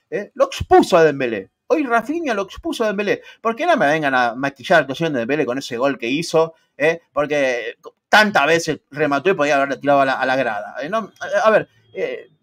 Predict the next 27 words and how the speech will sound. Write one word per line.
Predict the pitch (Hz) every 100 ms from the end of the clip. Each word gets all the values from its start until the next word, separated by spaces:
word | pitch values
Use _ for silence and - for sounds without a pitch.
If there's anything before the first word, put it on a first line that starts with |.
| -
qué | 339
suerte | 233 - 254 247 214 165
que | 151
Laporta | 143 147 196 - 190 160
se | - 147
sacó | 139 156 160
de |
encima | 139 160 156
de | 131
Dembélé. | 117 117 - _ _
Qué | - 240 190
suerte | - 185 180 131
que |
Laporta | 123 117 151 151
sacó | 107 110
de | 117
encima | 113 104
de | 107
Dembélé. | 101 95 175
Es | 185
esto | 180 175
nada | 175 170
más | 190
lo | 165
que | 151
quería | 165 160
decir. | 160 247 277